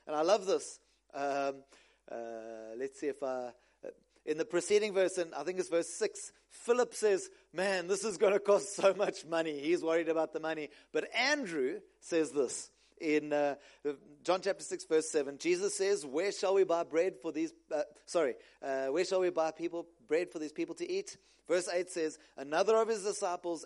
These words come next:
Andrew, Simon Peter's brother, spoke up." He says, "Here is a boy with five small barley loaves and two small fish. But how will this go?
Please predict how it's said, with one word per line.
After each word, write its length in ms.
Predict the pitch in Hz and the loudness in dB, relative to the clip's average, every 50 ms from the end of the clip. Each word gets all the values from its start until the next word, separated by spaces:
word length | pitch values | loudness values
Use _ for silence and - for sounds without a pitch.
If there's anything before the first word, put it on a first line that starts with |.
| - _ - | -12 _ -4
Andrew, 500 | 175 208 233 247 233 170 156 143 139 135 | -2 -2 -2 -2 -4 -4 -4 -4 -4 -4
Simon 440 | - - 190 175 190 202 214 202 | -4 -4 -4 -4 -2 -4 -6 -8
Peter's 360 | - - 196 202 175 196 185 151 | -6 -6 -6 -4 -4 -6 -8 -4
brother, 320 | - 170 160 156 156 147 | -2 -2 0 0 0 -2
spoke 380 | 147 - - - 175 165 - 165 | -4 -4 -2 0 0 0 0 -2
up." 240 | - - - - _ _ _ _ _ _ _ _ _ _ _ _ _ | -4 -4 -8 -14 _ _ _ _ _ _ _ _ _ _ _ _ _
He 80 | - - | -12 -4
says, 260 | - 190 185 175 151 | -2 0 0 0 -2
"Here 420 | - - 214 254 294 320 320 294 - - | -4 -2 0 2 4 4 4 4 4 2
is 160 | 254 226 208 | -2 2 2
a 80 | 233 | 2
boy 420 | 226 226 185 185 165 151 139 131 135 | 0 2 2 4 4 4 2 0 0
with 200 | 139 160 151 - | -2 -2 -4 -4
five 420 | - - 220 240 240 240 269 226 | -8 -10 -10 -10 -8 -8 -8 -8
small 380 | - - 196 208 208 208 208 202 | -10 -10 -4 -2 0 0 0 2
barley 420 | 202 175 160 160 180 190 190 190 | 0 0 0 0 0 -2 -4 -6
loaves 540 | 180 170 151 127 117 123 156 180 160 147 139 | -2 0 0 0 0 0 -2 -4 -6 -10 -12
and 280 | - 143 151 156 143 - | -12 -10 -10 -10 -10 -8
two 180 | - 196 196 | -6 -6 -6
small 280 | 180 - 180 185 185 185 | -6 -8 -8 -6 -8 -6
fish. 380 | 185 220 196 175 - - - - _ _ _ _ - - _ _ _ _ _ _ | -4 -6 -6 -4 -6 -8 -10 -14 _ _ _ _ -20 -20 _ _ _ _ _ _
But 140 | - 139 139 - - - - - - | -6 -4 -4 -4 -6 -8 -10 -8 -6
how 260 | 180 220 240 233 214 | -6 -4 -2 -2 0
will 220 | 196 196 196 185 | 2 2 2 2
this 260 | 160 175 180 170 - | 2 0 -2 -2 -6
go? 400 | - - 156 147 143 139 139 139 | -4 0 0 2 2 2 0 -4